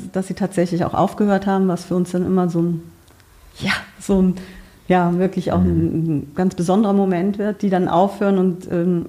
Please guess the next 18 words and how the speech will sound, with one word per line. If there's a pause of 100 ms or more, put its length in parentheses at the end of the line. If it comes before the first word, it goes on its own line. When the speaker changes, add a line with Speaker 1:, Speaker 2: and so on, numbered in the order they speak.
Speaker 1:
ein
anderes
Leben
anfangen,
ganz
woanders
oder
aber
auch
zurückgehen
in
ihr, (460)
ihre
Familie (120)
oder (520)
gibt's
schon, (100)
ja.